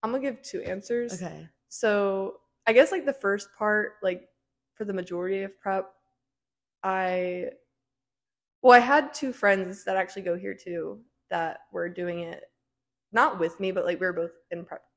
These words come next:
Speaker 1: all in prep together. So having that was honestly, like, really, really helpful because they understood and, like, we're kinda going through some of the similar things and, like, feelings.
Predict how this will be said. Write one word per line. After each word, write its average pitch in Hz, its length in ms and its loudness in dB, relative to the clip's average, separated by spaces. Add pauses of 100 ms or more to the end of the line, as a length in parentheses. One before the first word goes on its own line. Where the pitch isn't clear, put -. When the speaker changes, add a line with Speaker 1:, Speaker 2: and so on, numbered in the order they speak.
(160)
Speaker 1:
all 180 240 4
in 180 160 -4
prep - 240 -10
together. 190 360 0
So 185 160 -8
having 190 380 -2
that 156 280 -4 (180)
was 180 180 -10 (160)
honestly, 165 360 -10
like, 151 220 -10
really, 175 560 -10
really - 240 -10
helpful 196 520 -8
because 190 420 -8 (480)
they 226 100 8
understood 196 760 2 (120)
and, 220 80 -2
like, 196 140 0
we're 196 100 -2
kinda 185 240 -6
going 175 260 -8
through 185 100 -12
some 180 200 -12
of 170 160 -8
the 170 60 -12
similar 175 400 -10
things 175 400 -10
and, 175 100 -12
like, 180 180 -14
feelings. 190 560 -8